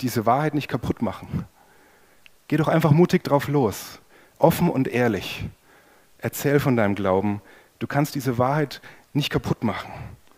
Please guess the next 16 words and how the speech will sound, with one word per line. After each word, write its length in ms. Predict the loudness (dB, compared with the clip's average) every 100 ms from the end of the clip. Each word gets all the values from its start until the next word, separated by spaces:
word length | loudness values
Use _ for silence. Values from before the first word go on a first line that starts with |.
| _ _
Wahrheit 560 | 0 2 4 2 -2 -8 -18 0
bleibt 340 | 4 4 4 2
Wahrheit 460 | 2 4 0 -2
heute 380 | 0 0 0 -6 -8 -20 _ -6
bis 160 | -4
in 120 | -2
alle 220 | -2 -2 -2
Ewigkeit. 680 | -4 -6 -10 -8 -10 -10 -20 -20 -20 _ _ _ _ _ _ _ _ -20 -20 _ _ _
Und 120 | -2 0
vielleicht 280 | 2 2
macht 160 | 2 2
es 80 | 4
auch 120 | 6
ein 60 | 6
bisschen 240 | 4 4
Mut. 340 | 4 4 2